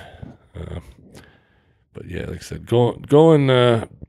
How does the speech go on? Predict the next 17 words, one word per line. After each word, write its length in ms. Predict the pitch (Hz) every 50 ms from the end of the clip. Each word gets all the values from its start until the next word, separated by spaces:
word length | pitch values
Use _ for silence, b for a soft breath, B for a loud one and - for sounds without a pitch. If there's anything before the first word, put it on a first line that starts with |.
| _ -
coming 240 | - - 131 139 110
home 500 | 85 76 73 - 147 165 170 170 165 156
from 240 | - - 110 95 92
Orlando, 640 | 92 95 92 92 95 98 98 95 92 92 95 92
I 80 | 85 90
think 340 | - - - 104 101 104 -
we're 160 | 95 92 92
on 160 | 90 87 85
a 120 | 82 80
two 200 | - - - 98
st-, 300 | 92 - - - _ -
or 140 | 101 95 92
one 220 | 98 117 127 117 104
stopper 560 | - - - 98 92 92 - - 92 92 90
through 360 | - - - - 95 90 87
Chicago 1000 | 85 - - 82 82 - - 92 90 90 90 90 90 87 90 87 87 87 82 82
Midway. 840 | 78 80 95 113 143 160 156 131 104 76 65 64 57 57 - -